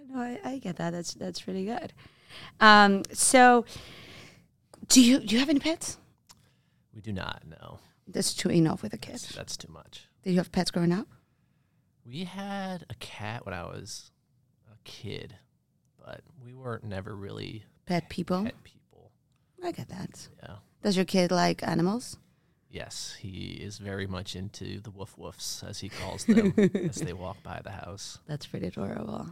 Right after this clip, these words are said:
Speaker 2: Yeah.
Speaker 1: That's, that's really adorable. Um, so switch it up, a little random question. If you could travel back in time, which time period would you go to?
Speaker 2: Oh, man. That's a,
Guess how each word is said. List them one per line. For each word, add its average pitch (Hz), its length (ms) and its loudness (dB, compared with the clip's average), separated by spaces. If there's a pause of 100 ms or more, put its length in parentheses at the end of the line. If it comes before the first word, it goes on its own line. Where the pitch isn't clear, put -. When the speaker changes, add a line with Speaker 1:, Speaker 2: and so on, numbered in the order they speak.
(140)
Speaker 2:
Yeah. - 100 -20
Speaker 1:
That's, - 160 -20 (140)
that's - 340 -16
really - 160 -8
adorable. - 680 -8 (760)
Um, 190 380 10 (160)
so 185 200 -2 (120)
switch - 360 -2
it 165 60 2
up, 165 140 4
a 160 40 -4
little 160 240 2
random 160 480 6
question. - 680 -2 (420)
If 233 140 8
you 269 140 8
could 277 100 4
travel 262 320 8
back 240 300 4
in 220 100 4
time, 185 680 4 (160)
which 190 300 -4
time 185 260 -4
period 160 340 -4
would 165 180 -10
you - 60 -12
go 180 220 -10
to? - 260 -12
Speaker 2:
Oh, - 1160 -16 (160)
man. 101 260 -10 (2750)
That's 120 220 -20
a, - 240 -20